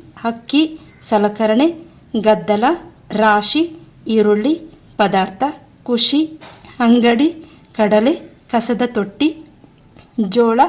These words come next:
ವ್ಯಾಪಾರ, ಧಾನ್ಯ, ರೈತ, ಮೈದಾನ,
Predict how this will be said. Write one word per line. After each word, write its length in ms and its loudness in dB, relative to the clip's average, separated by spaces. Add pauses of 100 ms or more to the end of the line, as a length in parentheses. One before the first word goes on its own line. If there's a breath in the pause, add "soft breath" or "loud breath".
(480 loud breath)
ವ್ಯಾಪಾರ, 540 2 (520 loud breath)
ಧಾನ್ಯ, 520 -2 (360)
ರೈತ, 500 -2 (440 loud breath)
ಮೈದಾನ, 600 0